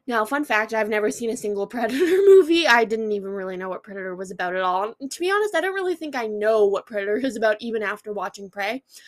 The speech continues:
But the, really the only reason I wanted to watch it because,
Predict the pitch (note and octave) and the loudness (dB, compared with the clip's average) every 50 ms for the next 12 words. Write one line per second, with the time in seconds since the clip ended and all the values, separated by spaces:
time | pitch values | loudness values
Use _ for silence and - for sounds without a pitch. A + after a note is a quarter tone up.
0 | - - - - - _ A#3 A3 G#3+ G#3+ - - - - - D4 C4+ C4 B3+ A#3+ | -20 -20 -20 -20 -10 _ 0 2 2 2 0 -2 -8 -20 -20 -16 -12 -12 -12 -12
1 | - A#3 C4 E4+ F#4+ G#4 G4 D#4 D#4 C4 A3+ - - - B3 C4 C4 C4 B3+ B3 | -8 -4 -2 2 4 4 4 6 4 4 4 0 0 -2 -2 0 0 0 0 0
2 | B3+ G#3 A#3 A#3 A3+ A3 A3 G#3+ G#3 G#3+ G#3 G#3 G#3 G#3 G#3 G#3 G3+ - F#3+ G#3+ | 0 -2 -2 -2 -2 -2 -4 -4 -6 -8 -6 -4 -4 -4 -4 -6 -10 -8 -8 -8
3 | G#3 G3 G3 F#3+ F#3+ - - - | -6 -6 -8 -8 -10 -12 -14 -14